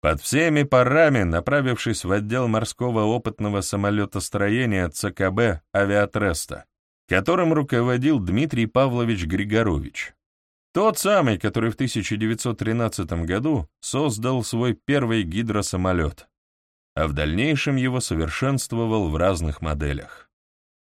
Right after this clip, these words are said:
Перед ним дистанционно в формате переписки Михаил Васильевич поставил две очень важные задачи,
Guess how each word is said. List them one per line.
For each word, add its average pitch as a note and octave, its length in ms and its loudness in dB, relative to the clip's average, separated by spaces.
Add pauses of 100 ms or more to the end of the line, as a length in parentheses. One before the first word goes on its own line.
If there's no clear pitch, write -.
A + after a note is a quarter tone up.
(100)
Перед D2+ 260 -2
ним A2 160 0
дистанционно G2+ 840 -2
в - 60 -8
формате G#2+ 460 0
переписки E2+ 600 -4
Михаил G#2+ 420 -2
Васильевич C3 640 -2
поставил G#2+ 560 -2
две G#2 260 0 (100)
очень C3 460 0
важные G#2+ 440 0
задачи, F#2 600 -4